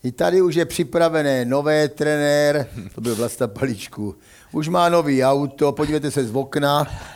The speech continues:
Jsem se podíval a fakt, ty vole, tak to jsem byl nasranej, jak svině na něho.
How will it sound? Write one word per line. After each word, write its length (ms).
Jsem 160
se 120
podíval 480
a 60
fakt, 360
ty 120
vole, 320
tak 100
to 100
jsem 200
byl 120
nasranej, 560
jak 160
svině 360
na 100
něho. 340